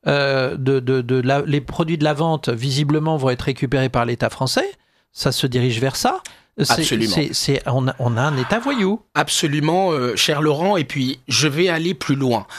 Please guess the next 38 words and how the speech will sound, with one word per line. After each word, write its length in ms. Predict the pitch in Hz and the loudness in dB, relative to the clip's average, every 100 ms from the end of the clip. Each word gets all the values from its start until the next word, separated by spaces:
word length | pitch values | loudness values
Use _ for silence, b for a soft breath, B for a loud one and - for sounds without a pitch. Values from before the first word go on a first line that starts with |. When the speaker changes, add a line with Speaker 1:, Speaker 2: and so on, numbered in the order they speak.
| B | B
Speaker 1:
Oui. 160 | 156 151 | -2 0
Speaker 2:
euh, 60 | 113 | 0
dans 220 | 113 139 | 0 2
l'analyse. 800 | 127 120 120 135 202 214 175 - _ _ | 0 0 -2 -2 0 0 -2 -6 _ _
Trois 420 | - 95 202 185 | -2 2 2 2
illustrations. 680 | 160 123 - - 113 - 135 - B B B _ | -2 0 0 -2 -2 -2 -4 -12 B B B _
Alors, 460 | - 151 151 - 139 | 0 2 0 0 0
euh, 200 | 123 113 _ _ _ | 0 -4 _ _ _
j'aimerais 420 | 120 147 135 147 | 0 0 0 -2
dire 540 | 143 170 208 214 - - _ _ _ - | -2 0 2 0 -2 -10 _ _ _ -2
à 120 | 123 | -2
tes 260 | 123 175 156 | 2 0 2
auditeurs 800 | 131 123 120 156 156 196 180 | 0 -2 -2 0 2 0 -2
qu'ils 200 | - 165 | -2 0
regardent 500 | 117 123 120 117 117 113 | 0 0 0 -2 -4 -6
tous 440 | - 208 - - - | -4 -2 0 0 0
cette 320 | - 131 123 | 0 0 0
loi, 360 | 131 143 143 123 | 2 2 2 0
euh, 240 | 107 113 104 | -2 -6 -8
du 240 | 107 104 | -6 0
vingt 220 | 127 127 139 | 0 0 0
et 20 | |
un 120 | 131 | 0
ju-, 140 | 117 117 | 0 0
euh, 600 | 120 87 - 113 110 107 | -2 -6 -8 -8 -6 -2
juillet 360 | 101 127 135 135 | 0 2 2 0
deux 100 | 120 | 0
mille 200 | 120 113 | 0 0
vingt 280 | 123 117 | 0 0
et 100 | 127 | 0
un, 160 | 127 123 B B - | 0 -2 B B -6
dite 420 | 113 160 143 156 | -2 -2 -4 -8
de 140 | 110 113 | -4 -2
restitution 680 | 104 113 - 123 120 - 123 | 0 0 -2 -2 0 2 0
des 160 | 110 | 2
avoirs, 400 | 110 117 160 180 | 2 2 2 2
avec 300 | 143 123 120 | 0 -2 -6
distance 800 | 113 135 - - 160 180 190 - | -6 0 0 0 -2 -2 -2 -2